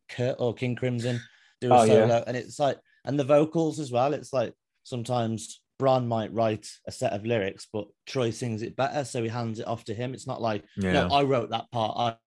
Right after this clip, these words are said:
Speaker 1: I want to sing it." I like the fact that they trust each other, and I think
Speaker 2: Yeah,
Speaker 1: that's
Speaker 2: man.
Speaker 1: why their, their bond is so strong as a band.
Speaker 2: Yeah, man.
Speaker 1: Because,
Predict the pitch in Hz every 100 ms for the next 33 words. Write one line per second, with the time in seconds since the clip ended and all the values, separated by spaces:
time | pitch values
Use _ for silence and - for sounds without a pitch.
0 | _ 110 110 107 117 117 104 101 - _
1 | _ _ _ _ - 107 117 113 120 -
2 | 113 110 - 123 - 123 - 131 117 117
3 | 113 107 98 _ _ - 104 98 92 87
4 | 123 120 110 113 - _ 120 113 92 120
5 | 120 107 104 - - 104 - - 107 101
6 | 92 95 98 90 92 _ _ _ _ -
7 | 92 87 80 80 80 120 107